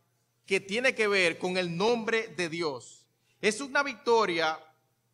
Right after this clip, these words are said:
porque aquel que está en nosotros es más grande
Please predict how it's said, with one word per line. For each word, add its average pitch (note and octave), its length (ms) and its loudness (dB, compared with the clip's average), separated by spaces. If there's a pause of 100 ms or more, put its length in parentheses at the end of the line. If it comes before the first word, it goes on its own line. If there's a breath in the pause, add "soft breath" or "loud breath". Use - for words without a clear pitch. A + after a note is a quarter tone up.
(340)
porque G#3+ 340 0
aquel B3+ 400 0
que D#4 80 -8
está C4 220 -4
en C4 100 -4
nosotros F#3+ 720 -4
es A3+ 180 -2
más A#3+ 240 2
grande F3+ 720 2